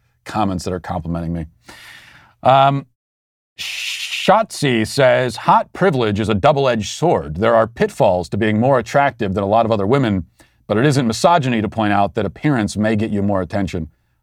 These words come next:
Uh, yeah, I mean, look, as someone who, admittedly, I experience hot privilege myself. That, that is a privilege that I will admit to. And, uh,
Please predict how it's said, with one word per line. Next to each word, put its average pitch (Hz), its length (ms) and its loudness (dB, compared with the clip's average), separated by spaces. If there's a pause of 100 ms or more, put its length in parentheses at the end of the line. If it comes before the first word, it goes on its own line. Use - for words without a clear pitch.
Uh, 104 240 2
yeah, 135 240 4
I 117 80 -4
mean, 127 140 0
look, 131 240 0 (240)
as 117 200 0
someone 123 280 2
who, 131 220 0 (280)
admittedly, 139 600 2
I 110 180 2
experience 120 600 -2
hot 120 200 0
privilege 110 360 -2
myself. 104 380 -2
That, 127 320 2
that 127 260 2
is 135 160 -2
a 139 60 -2
privilege 113 520 -4 (1200)
that 120 180 2
I 120 160 4
will 123 160 -2
admit 117 300 -4
to. 78 200 -12 (960)
And, 117 280 0
uh, 110 180 6